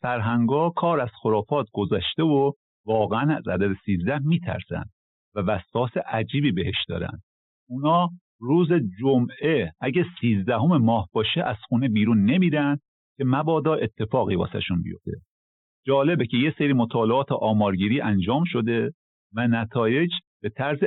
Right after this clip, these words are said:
عجیبی نشون داده تو روزهای سیزدهم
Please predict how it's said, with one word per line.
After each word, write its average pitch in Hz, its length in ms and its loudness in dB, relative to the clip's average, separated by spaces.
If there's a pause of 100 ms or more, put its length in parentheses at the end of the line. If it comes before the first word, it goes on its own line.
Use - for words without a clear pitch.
(160)
عجیبی 120 440 0
نشون 139 360 0
داده 127 320 0
تو 120 180 -4
روزهای 110 480 0 (120)
سیزدهم 104 720 0